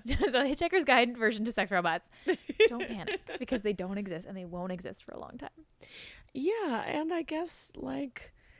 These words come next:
Speaker 2: also keep an open mind about what might be appealing about having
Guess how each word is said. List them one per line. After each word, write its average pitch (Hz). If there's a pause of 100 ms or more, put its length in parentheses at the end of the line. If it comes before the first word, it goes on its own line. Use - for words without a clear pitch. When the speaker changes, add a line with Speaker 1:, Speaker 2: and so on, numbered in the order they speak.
(140)
Speaker 2:
also 240 (460)
keep -
an 247
open 247
mind 208
about 190 (800)
what 196 (1000)
might 208
be 202
appealing 214
about 196 (460)
having -